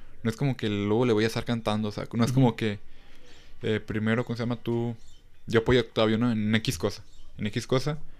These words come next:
Speaker 1: y luego yo le diga, "Oye, Octavio, pues, apóyame en esto, ¿no? Por favor". Y Octavio me diga, "No, pues, que la verdad no, no puedo".
Speaker 2: Ujú.
Speaker 1: Y entonces yo decirle, "Ah, pero ¿te acuerdas cuando yo, <laughs> cuando
Speaker 2: Ujú.
Speaker 1: yo, yo, yo te apoyé?".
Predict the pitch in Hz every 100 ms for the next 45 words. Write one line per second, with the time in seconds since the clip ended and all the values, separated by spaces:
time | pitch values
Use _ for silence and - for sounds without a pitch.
0 | - - 113 110 117 120 117 113 117 107
1 | 131 131 131 135 131 110 107 - 113 -
2 | 123 139 127 113 139 - 147 156 151 120
3 | - 117 131 - - - - - - -
4 | - - - - - 113 127 120 117 117
5 | 135 131 - 123 104 104 113 113 110 113
6 | - 101 113 139 127 127 - - - -
7 | - - - - - - - - 107 98
8 | 113 120 117 113 110 139 165 175 135 117
9 | 113 135 156 143 120 110 120 120 - -
10 | 160 139 123 120 120 123 123 139 120 117
11 | 160